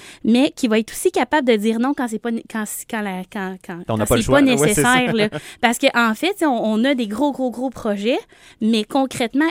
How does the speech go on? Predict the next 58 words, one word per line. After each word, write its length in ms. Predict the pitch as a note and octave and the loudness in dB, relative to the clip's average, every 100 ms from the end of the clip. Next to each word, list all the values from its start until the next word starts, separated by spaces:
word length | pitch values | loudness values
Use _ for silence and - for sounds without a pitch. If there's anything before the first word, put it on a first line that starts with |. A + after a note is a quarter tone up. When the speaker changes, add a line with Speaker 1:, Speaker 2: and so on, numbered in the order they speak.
| A#3+ | -2
Speaker 1:
est-ce 180 | A3+ | -6
que 100 | - | -6
ça 180 | E4 A#3 | -4 -4
se 100 | G#3 | -6
fait 140 | - C4 | -4 -4
ou 80 | G#3 | -2
non ? 140 | G3 - | -6 -10
Fait 100 | A3+ | -8
qu'on 180 | A3+ A#3 | -4 -2
a 100 | A#3+ | 0
besoin 240 | A#3 A#3+ | 0 0
d'avoir 280 | E4+ C4+ A#3+ | 2 0 0
une 120 | A#3+ | -2
personne 320 | A3 G#3+ E4 E4+ | -4 -6 -4 -2
qui 100 | A3+ | -2
va 80 | |
être 100 | G#3 | -4
cartésienne 640 | - C4+ - A#3 G#3 C4+ D4 | -2 -6 -4 -6 -2 -2 -2
puis 80 | B3 | -4
qui 100 | A#3 | -4
va 120 | G#3+ | -4
pouvoir 300 | G#3 A3+ G#3 | -4 -4 -4
dire, 240 | G3 C4 C#4+ - | -2 -4 -4 -10
Speaker 2:
Qui 60 | - | 0
va 60 | B2+ | 4
Speaker 1:
ben, 100 | F#3+ | 6
Speaker 2:
calculer 500 | D#3+ C#3+ - C#3+ F3+ | 6 4 0 0 0
ça 180 | - E3 | 2 0
puis 120 | D3 | 0
dire, 260 | A#2+ D3+ G#3+ | 2 2 6
Speaker 1:
Oui. 160 | D4+ | 4
Speaker 2:
ça 240 | D#4+ - E3 | 4 4 2
se 100 | - | 2
peut 160 | C3 | -4
pas. 300 | A2+ A#2+ G#2+ G2+ | 0 0 0 -2
Speaker 1:
Non, 200 | B3 C4 | 0 0
c'est 120 | C4 | -2
ça, 120 | B3+ D#4+ | -2 2
mais 140 | C#4 | 2
Speaker 2:
Ok. 100 | - | 2
Speaker 1:
en 60 | B2+ | -2
phase 360 | - D4 C4+ C4+ | 2 2 2 0
un, 180 | C#4 E4 | 2 2
deux 120 | C#4+ | 2
mille 160 | A#3+ A#3 | 0 0
vingt-trois, 340 | A3+ G#3+ C4 | -2 -2 -4
on 80 | G#3+ | -4
peut. 180 | - E4 - - | -2 -4 -4 -20
Phase 360 | _ C4+ B3+ A#3+ | _ 0 2 2
deux, 120 | A3+ | 0
ça 100 | C#4+ | 0
va 80 | B3+ | -2
être 80 | G#3+ | -2
Speaker 2:
Mhm. 60 | A3 | -2
Speaker 1:
deux 40 | |
mille 80 | G#3+ | -2
vingt-quatre. 380 | G#3+ G3 A3+ G3+ | -2 -4 -6 -10
Tu 80 | - | -18